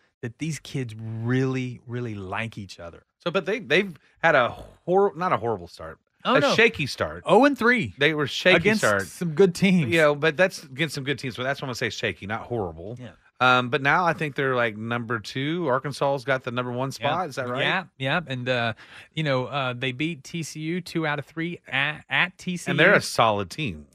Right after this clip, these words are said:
Speaker 1: And T C U was playing good ball. I mean, it's not like you caught them when they were down or something, or their pitcher was, they were playing good ball. And I mean, they won, you know, five four, two one. You know, you know, the, you know, they, they played really good ball.
Speaker 2: Now you still get some dingers in, in college ball though,
Speaker 1: <laughs>
Speaker 2: 'cause the bats, right?
Speaker 1: Well, they've deadened the bat.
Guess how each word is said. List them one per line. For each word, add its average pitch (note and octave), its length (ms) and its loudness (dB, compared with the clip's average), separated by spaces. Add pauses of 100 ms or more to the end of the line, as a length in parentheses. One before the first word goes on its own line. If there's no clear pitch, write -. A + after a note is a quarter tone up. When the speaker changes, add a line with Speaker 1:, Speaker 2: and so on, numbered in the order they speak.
(120)
Speaker 1:
And E3 140 -4
T A3 120 -2
C G#3+ 140 -6
U A#3+ 60 -4
was G#3+ 100 -2
playing F3 240 0
good C3 160 0
ball. A#2+ 380 0 (100)
I - 20 -12
mean, C#3+ 160 0
it's F3+ 200 2
not G3+ 120 0
like F#3+ 200 -2
you D#3+ 80 -8
caught D3+ 260 -2
them C#3+ 140 -4
when C#3 100 -4
they C3+ 100 -2
were B2+ 120 -2
down B2 380 -2
or A#2+ 60 -2
something, C3 360 -6
or B2 100 -2
their A#2+ 140 -2
pitcher C3 320 -8
was, B2 100 -6 (340)
they F3+ 160 0
were G#3+ 100 -4
playing G3 200 -2
good C#3+ 160 -2
ball. A2+ 240 2
And A#2 120 -6
I D#3+ 80 -6
mean, F3 120 -4
they F3 100 0
won, F#3 280 0 (280)
you D#3+ 60 -4
know, A#2+ 140 -2
five D3 320 2
four, C#3+ 360 0
two - 240 -4
one. C3+ 520 0 (260)
You C#3 100 -8
know, A#2+ 300 -4
you C#3 80 -8
know, A#2+ 120 -6
the, A2+ 160 -6 (100)
you B2+ 400 -14
know, B2 120 -8
they, D3 160 -4
they D#3+ 160 -4
played E3+ 300 -2
really C3+ 280 4
good A2+ 140 0
ball. - 280 -8
Speaker 2:
Now C#3 60 0
you F#3 160 4
still D4+ 140 -2
get C4+ 140 -2
some D#3 160 -4
dingers E3+ 380 4
in, C3+ 160 -4
in B2+ 220 -2
college D3+ 380 2
ball G#2 220 2
though, G#2 200 0
Speaker 1:
<laughs> - 20 -6
Speaker 2:
'cause B2 160 -2
the C3+ 120 -2
bats, C#3 380 2
right? A#2+ 320 -2
Speaker 1:
Well, A3 400 2
they've G#3 240 -4
deadened A#3 380 -2
the G3 60 0
bat. D#3 560 -2